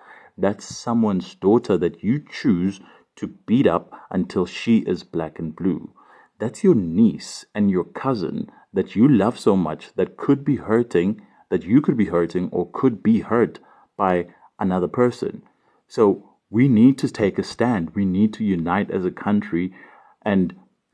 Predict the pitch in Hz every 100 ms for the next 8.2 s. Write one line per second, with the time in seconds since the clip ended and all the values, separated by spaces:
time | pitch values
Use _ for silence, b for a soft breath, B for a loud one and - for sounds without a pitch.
0 | - 120 123 113 - 95 - - 80 101
1 | 117 - 95 95 90 - _ - 131 110
2 | 101 - - 90 92 107 85 - - -
3 | 117 110 101 98 - - - 196 196 -
4 | - 92 90 - - 85 85 85 85 -
5 | 87 80 101 107 78 - 95 101 90 -
6 | 107 - 123 117 107 101 87 90 82 85
7 | 87 95 - - 92 - 90 80 104 120
8 | 127